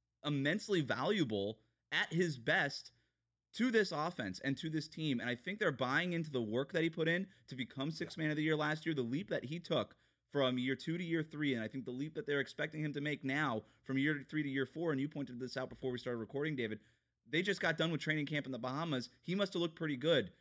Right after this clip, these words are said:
Speaker 1: and you and I talked about this. Like, there was so much, there was so much of a spotlight on Tyler during the, the Bahamas training camp because they're gonna be looking at that. Pat Riley was there. Andy Ellsberg was there. Adam Simon was there. Obviously, Erik Spoelstra was there.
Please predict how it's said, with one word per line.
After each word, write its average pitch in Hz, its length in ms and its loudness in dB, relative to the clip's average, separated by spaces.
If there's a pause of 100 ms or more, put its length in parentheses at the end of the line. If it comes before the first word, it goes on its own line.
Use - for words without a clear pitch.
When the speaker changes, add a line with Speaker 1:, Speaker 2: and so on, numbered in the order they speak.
(200)
Speaker 1:
and 139 120 4
you 160 100 6
and 170 100 2
I 160 60 2
talked 160 240 -4
about 123 220 0
this. 104 180 -2
Like, 127 220 0
there 156 100 2
was 196 140 2
so 170 200 0
much, 180 160 -2
there 165 100 0
was 160 100 0
so 190 80 -6
much 180 160 -4
of 135 60 -2
a 123 40 -8
spotlight 165 560 0
on 113 100 -4
Tyler 110 360 2
during 113 160 2
the, 110 100 -2 (100)
the 113 140 -4
Bahamas 110 400 -4
training 110 300 -4
camp 113 200 -6 (260)
because 160 220 0
they're 196 100 2
gonna 285 100 0
be 277 80 0
looking 247 260 -2
at 190 80 2
that. 226 160 0
Pat 214 180 0
Riley 196 260 4
was 139 120 2
there. 160 280 2 (200)
Andy 208 220 0
Ellsberg 170 360 2
was 131 120 -2
there. 170 240 2 (180)
Adam 196 240 2
Simon 165 380 0
was 123 100 0
there. 165 180 6
Obviously, 160 440 -4
Erik 143 200 -4
Spoelstra 147 280 -4
was 120 120 -4
there. 160 280 4